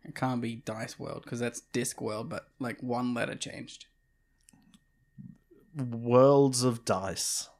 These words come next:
Speaker 1: No, I like, I like the six Earths, or the cubed Earth. The cubed Earth is a cool.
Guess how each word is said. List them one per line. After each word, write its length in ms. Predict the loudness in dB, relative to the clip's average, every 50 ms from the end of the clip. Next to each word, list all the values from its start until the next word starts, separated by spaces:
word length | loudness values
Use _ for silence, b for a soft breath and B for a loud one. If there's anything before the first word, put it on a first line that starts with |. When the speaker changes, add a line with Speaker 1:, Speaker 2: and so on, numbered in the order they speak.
| _ _ _ _ _ _ -8
Speaker 1:
No, 80 | -6
I 80 | -4 -4
like, 240 | -2 -4 -4 -6 -8 _ _ -4
I 100 | -2 0
like 300 | 0 0 -2 -4 -6 -8
the 60 | -10 -8
six 320 | -4 -4 -4 -4 -4 -4
Earths, 300 | -4 -2 -2 -4 -6 -6
or 80 | -6 -6
the 80 | -6
cubed 380 | -8 -4 -4 -4 -4 -2 -4 -4
Earth. 340 | -4 -4 -4 -6 -10 -16 _ _ _ _ _ _ _ _ _ _ _ _ _
The 80 | -16 -14
cubed 360 | -8 -4 -4 -2 -2 -2 -4
Earth 240 | -4 -4 -6 -6 -10
is 120 | -14 -16
a 40 | -16
cool. 300 | -16 -14 -16 -16 -16 -18